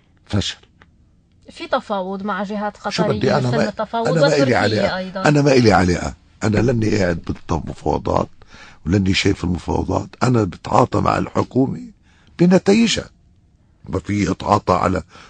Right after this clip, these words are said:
Speaker 1: خطوات التي قد تكون تكتيكية أو استراتيجية، لا أدري.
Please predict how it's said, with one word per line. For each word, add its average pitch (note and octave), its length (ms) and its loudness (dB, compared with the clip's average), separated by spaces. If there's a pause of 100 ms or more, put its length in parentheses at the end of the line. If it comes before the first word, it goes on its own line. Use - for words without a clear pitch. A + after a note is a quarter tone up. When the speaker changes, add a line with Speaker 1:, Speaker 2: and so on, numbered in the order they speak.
Speaker 1:
خطوات G#2 600 2
التي G2 280 0
قد G2 140 -4
تكون - 440 -2
تكتيكية A#2 680 -4
أو C3+ 100 2
استراتيجية، C#3 680 -4
لا C#3+ 180 2
أدري. - 300 -4